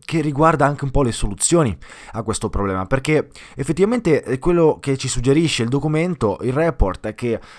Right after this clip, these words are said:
noi ci troviamo e ci troveremo di fronte a un periodo di stallo in cui l'azionario americano potrebbe non crescere come è cresciuto in passato. I tassi di interesse potrebbero aumentare leggermente e quindi,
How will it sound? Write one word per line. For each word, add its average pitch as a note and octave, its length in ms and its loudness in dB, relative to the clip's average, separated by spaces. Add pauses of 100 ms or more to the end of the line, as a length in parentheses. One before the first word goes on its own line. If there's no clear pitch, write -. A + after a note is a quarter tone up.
noi D3+ 100 -4
ci C#3+ 120 -6
troviamo D3 600 2
e B2 60 -2
ci A#2+ 160 -8
troveremo A#2 680 2
di A#2+ 100 -6
fronte D3+ 360 0
a - 20 4
un B2+ 60 -2
periodo C3+ 240 4
di A2+ 80 -2
stallo G2 560 -2
in B2+ 100 -4
cui B2+ 220 -2
l'azionario D3 400 -2
americano A#2 600 -2 (600)
potrebbe G3 340 4
non F3+ 200 2
crescere D#3+ 420 2
come B2 340 0
è A#2 480 0
cresciuto - 320 -4
in G#2+ 100 -2
passato. F#2+ 640 -2 (420)
I G2+ 200 -14
tassi B2 280 0
di A#2 40 0
interesse C3 480 4
potrebbero B2 460 2
aumentare A2+ 760 2
leggermente A#2 880 0
e G2+ 220 -6
quindi, B2 500 0